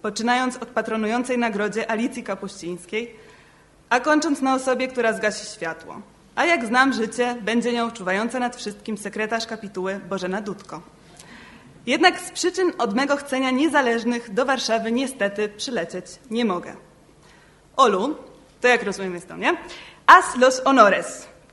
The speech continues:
Czy reprezentuj to dobre tłumaczenie? To wy tłumaczycie świat. Nieco górnolotnie, nieco bombastycznie zatytułowała Gazeta Wyborcza streszczenie wypowiedzi Ryszarda Kapuścińskiego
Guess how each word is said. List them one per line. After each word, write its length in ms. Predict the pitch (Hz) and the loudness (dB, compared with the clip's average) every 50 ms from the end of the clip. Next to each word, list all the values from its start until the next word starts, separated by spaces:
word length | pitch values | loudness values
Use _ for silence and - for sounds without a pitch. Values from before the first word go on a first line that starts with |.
| - - | -20 -8
Czy 100 | - 339 | -4 -2
reprezentuj 580 | 392 415 392 359 339 311 277 277 277 269 254 240 | -2 -2 -2 -2 -2 -2 0 -2 -2 -2 -4 -4
to 120 | - 247 | -4 -2
dobre 260 | 202 220 202 190 214 214 | -2 -2 -2 -2 -4 -6
tłumaczenie? 580 | 214 220 214 214 208 214 - 208 220 294 320 294 - - - - - - - - - - - - - - - - - - - - _ _ _ _ - | -4 -4 -4 -4 -4 -4 -6 -4 -4 -4 -4 -4 -8 -14 -20 -20 -20 -20 -20 -20 -20 -20 -20 -20 -20 -20 -20 -20 -20 -20 -20 -20 _ _ _ _ 4
To 140 | 233 240 240 | 6 6 6
wy 200 | 233 320 392 392 | 6 4 2 2
tłumaczycie 600 | - 311 302 269 269 254 262 262 269 269 277 262 | 2 2 4 6 6 4 4 0 -2 -2 -4 -4
świat. 640 | - - - 226 190 170 - - - - - - - - - - | -6 -2 2 2 2 2 2 -2 -10 -16 -18 -18 -20 -20 -12 -2
Nieco 300 | - 277 339 381 - 349 | 0 0 2 2 2 0
górnolotnie, 800 | 277 247 294 277 262 254 226 214 233 233 - - 247 247 240 233 | 0 0 0 2 2 4 6 6 6 4 2 -2 -4 -2 -2 -2
nieco 320 | 240 226 233 262 247 247 226 | -2 -2 -4 -2 0 0 0
bombastycznie 840 | 202 190 247 262 254 254 254 240 254 - 233 233 233 - - 233 233 | 2 4 4 4 6 4 2 2 2 0 0 0 0 -2 -4 -4 0
zatytułowała 720 | 190 240 247 254 226 - 240 214 214 202 214 226 220 214 | 0 -2 -2 -2 -6 -4 0 0 2 2 4 4 4 4
Gazeta 380 | 208 196 202 196 208 202 208 196 | 2 0 0 -2 -2 -4 -4 -4
Wyborcza 560 | 170 180 156 202 214 214 208 - 214 214 208 208 - - - - - - | -6 -4 -2 -2 -2 -2 -2 -2 -2 -2 -2 -4 -10 -18 -20 -20 -20 -20
streszczenie 600 | - - - 226 240 233 - - 285 285 285 262 | -10 -6 -2 -2 -2 -2 0 2 2 2 2 0
wypowiedzi 500 | 226 247 - 220 196 208 220 190 202 233 | -2 -4 -4 -4 -2 -2 -4 -4 -4 -6
Ryszarda 420 | 190 196 - 226 214 196 185 214 | -6 -4 -2 -2 -2 -2 -2 -4
Kapuścińskiego 920 | 208 208 196 202 208 196 - - 196 190 185 - - 196 190 196 214 233 247 | -4 -4 -6 -6 -10 -12 -10 -8 -8 -8 -8 -8 -8 -8 -6 -4 -4 -4 -4